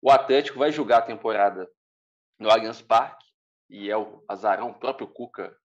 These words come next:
direcionou esse papel pro Galo. Acho que até uma estratégia também, né, de, olha, a gente, o, o favoritismo é o Palmeiras, a pressão tá em cima deles, eles que têm que, que classificar, nós estamos aí de,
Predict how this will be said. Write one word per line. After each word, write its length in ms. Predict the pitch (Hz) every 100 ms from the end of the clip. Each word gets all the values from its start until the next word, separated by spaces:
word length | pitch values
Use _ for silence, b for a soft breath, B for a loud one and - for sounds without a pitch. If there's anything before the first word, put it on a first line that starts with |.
| _ _ _ 98
direcionou 540 | 107 107 - 98 101
esse 140 | 107
papel 340 | - 95 - 92
pro 160 | -
Galo. 320 | 95 98 117 98
Acho 120 | -
que 60 |
até 140 | 95 107
uma 120 | 107
estratégia 640 | 107 123 98 - 110 98 -
também, 340 | 90 98 110
né, 100 | 98
de, 300 | 92 90 - _ _ _ -
olha, 240 | 104 95
a 40 | 90
gente, 460 | 92 - 135 143
o, 280 | 104 98 -
o 40 |
favoritismo 640 | 85 107 104 104 - 110 131
é 20 |
o 80 | 135
Palmeiras, 420 | 113 92 113 92
a 40 |
pressão 340 | - 90 - 98
tá 120 | 120
em 40 |
cima 240 | - 131 117
deles, 380 | 92 107 85
eles 240 | 92 123 -
que 100 | 147
têm 180 | 131 120
que, 320 | 110 98 - _ _ _ _ -
que 60 | 104
classificar, 680 | 101 101 - - - 104
nós 140 | 101 101
estamos 400 | - 101 113 110
aí 220 | 113 107
de, 320 | 110 120 101